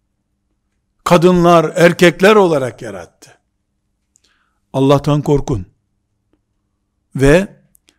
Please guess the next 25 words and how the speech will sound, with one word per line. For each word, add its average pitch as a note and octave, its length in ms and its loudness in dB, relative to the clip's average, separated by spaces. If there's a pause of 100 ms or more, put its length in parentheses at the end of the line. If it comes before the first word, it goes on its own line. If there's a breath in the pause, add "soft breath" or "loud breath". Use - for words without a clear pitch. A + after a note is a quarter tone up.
(200)
bu E3 180 -2
korkuyla E3+ 800 2
aranızdaki D#3+ 680 0
akrabalık D3+ 680 2
bağlarını C#3 580 0
canlı C3 340 0
tutun. - 600 -6 (960)
Ama B2 200 -6
Allah A#2+ 420 -6
sizi B2 440 -12
tam E3 400 0
kontrol B2+ 540 -4
ediyor, A#2 300 -4
haberiniz G#2 500 -10
olsun. - 380 -18 (720 soft breath)
"İnnallaha A#2 680 -8
kâne A#2+ 320 -8
aleykum A2+ 640 -10 (300)
rakîbâ." G2 480 -16 (1300)
Allah A2 300 -10
sizi - 180 -4
kontrol A#2+ 400 -12
ediyor, E3+ 220 -8
haberiniz A#2+ 440 -12
olsun. - 300 -20